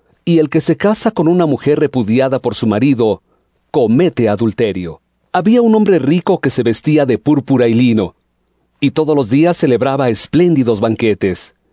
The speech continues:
Y había también un pobre, llamado Lázaro, tendido junto a la puerta y cubierto de llagas, que deseaba saciar su hambre con lo que tiraban de la mesa del rico.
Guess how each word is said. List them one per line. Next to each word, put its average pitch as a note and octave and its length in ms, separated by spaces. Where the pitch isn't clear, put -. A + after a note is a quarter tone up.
Y F#3+ 120
había G#3 240
también E3+ 400
un D3+ 140
pobre, C3 460
llamado G#2+ 460
Lázaro, C3+ 480
tendido G3 420
junto C#3 260
a A2+ 40
la G#2+ 100
puerta D3+ 580
y D#3 100
cubierto D3 640
de A2 140
llagas, G2 560
que A#2 140
deseaba B2+ 460
saciar A#2+ 400
su A#2 220
hambre B2+ 400
con B2+ 300
lo A2 120
que B2 140
tiraban C#3+ 540
de A#2 120
la F#2 120
mesa C#3+ 400
del C3+ 160
rico. F#2+ 500